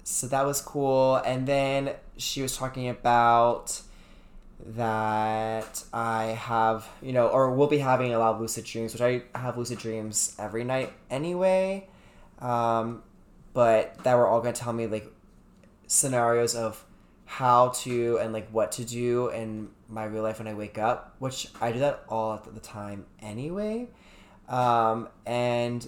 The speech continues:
that right now in my life, that this is, like, the first time and the more, like, unfolding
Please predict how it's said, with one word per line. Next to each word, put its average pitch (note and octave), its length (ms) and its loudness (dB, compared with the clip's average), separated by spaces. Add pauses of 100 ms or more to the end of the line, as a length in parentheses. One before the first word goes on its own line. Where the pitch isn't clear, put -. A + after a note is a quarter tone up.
that A2+ 520 -2
right A#2+ 280 0
now A2+ 480 0
in C#3 120 -4
my C#3 180 -2
life, D3 440 -2
that B2 100 -10
this A#2 200 -4
is, A2 200 -4
like, A2+ 160 -8
the A#2 80 -10
first - 440 -2
time A2 400 -2
and A2 140 -6
the G#2+ 40 -8
more, A2 180 0
like, G#2+ 200 0
unfolding A#2 720 -4